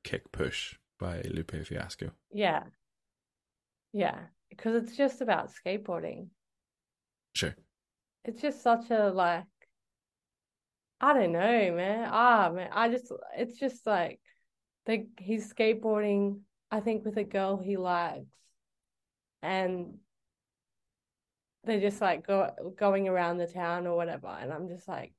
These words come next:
Speaker 2: "Kick, push." I
Speaker 1: Mm-hmm.
Speaker 2: just love, it's just, like, I just love doing just stuff like that. It's just, like,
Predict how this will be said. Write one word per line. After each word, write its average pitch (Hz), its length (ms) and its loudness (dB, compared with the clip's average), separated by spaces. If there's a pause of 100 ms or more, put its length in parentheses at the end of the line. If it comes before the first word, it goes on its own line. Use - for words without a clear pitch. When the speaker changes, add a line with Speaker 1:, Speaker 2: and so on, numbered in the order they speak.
Speaker 2:
"Kick, 202 200 -4 (120)
push." 196 400 -8 (720)
I 202 100 4
Speaker 1:
Mm-hmm. 220 60 6
Speaker 2:
just 160 140 0
love, 190 460 2
it's 208 200 -6
just, 226 220 -2
like, 185 320 0 (400)
I 233 100 4
just 247 180 2
love 180 280 4 (120)
doing 175 440 -6 (280)
just 349 260 4
stuff 185 340 6
like 175 260 6
that. 117 300 -2 (200)
It's 196 180 -10
just, 196 160 -10
like, 151 300 -4